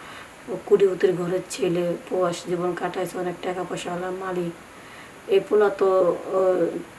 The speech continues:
এই পোলার তো যে কোনো সুন্দরী মেয়ে বিয়ে দিব, তাই এখন যেহেতু বিয়ে করতে চায়, তাহলে আমার মায়ের আমি এখন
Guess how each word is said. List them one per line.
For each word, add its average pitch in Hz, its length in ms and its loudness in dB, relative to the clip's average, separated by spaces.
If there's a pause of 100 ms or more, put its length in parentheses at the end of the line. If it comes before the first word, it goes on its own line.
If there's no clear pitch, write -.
(100)
এই 214 80 6
পোলার 214 300 6
তো 202 80 6
যে 214 200 10
কোনো 208 200 2
সুন্দরী 202 420 4
মেয়ে 190 340 4
বিয়ে 170 260 2
দিব, 165 160 0 (880)
তাই 170 160 -2
এখন 185 400 0
যেহেতু 190 260 4
বিয়ে 190 360 6
করতে 220 320 0
চায়, 220 400 2 (760)
তাহলে 185 160 0
আমার 175 220 -2
মায়ের 185 440 2
আমি 180 220 -2
এখন 180 280 -2